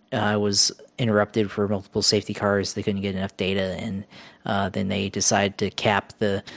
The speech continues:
stint limits at, uh, eighteen laps, uh, there. So, um, yeah, it makes it interesting in terms of strategy of when to pit, I guess. Uh,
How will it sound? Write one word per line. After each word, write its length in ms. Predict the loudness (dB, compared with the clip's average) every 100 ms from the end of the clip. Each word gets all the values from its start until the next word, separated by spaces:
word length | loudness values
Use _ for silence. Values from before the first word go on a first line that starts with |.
| -4
stint 420 | 0 4 4 4
limits 380 | 2 2 2 2
at, 180 | 2 0 _ -8
uh, 320 | -4 -2 -2 -4
eighteen 540 | -4 -2 -2 -2 -2 -8 -16
laps, 580 | -4 0 2 4 4 2 -2
uh, 260 | -4 -2 0
there. 280 | 2 2 2
So, 380 | 4 4 2 -4 -16 -20 -20 -4
um, 340 | 0 2 0 -4
yeah, 140 | 4 4
it 120 | 6
makes 260 | 2 4 4
it 40 |
interesting 420 | 2 2 2 2
in 80 | 2
terms 260 | 4 4 2
of 80 | 2
strategy 480 | 4 4 4 4
of 100 | 4
when 160 | 2 0
to 80 | 0
pit, 380 | 2 2 2 -4 -20 -20 -6
I 140 | -2
guess. 480 | 2 4 4 4 2
Uh, 600 | -2 -6 -2 2 2 0